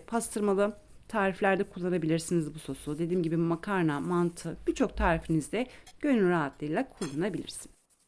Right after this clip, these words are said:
Tarifimi güvenle deneyebilirsiniz. Eminim zor zamanlarınızda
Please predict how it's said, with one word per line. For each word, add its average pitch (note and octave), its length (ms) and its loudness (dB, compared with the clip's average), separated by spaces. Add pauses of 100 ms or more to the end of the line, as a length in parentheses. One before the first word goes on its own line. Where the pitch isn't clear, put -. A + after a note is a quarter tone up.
(960)
Tarifimi A3+ 400 2
güvenle A3 300 4
deneyebilirsiniz. G3+ 840 2
Eminim G3 400 4
zor G#3+ 240 4
zamanlarınızda F3 840 4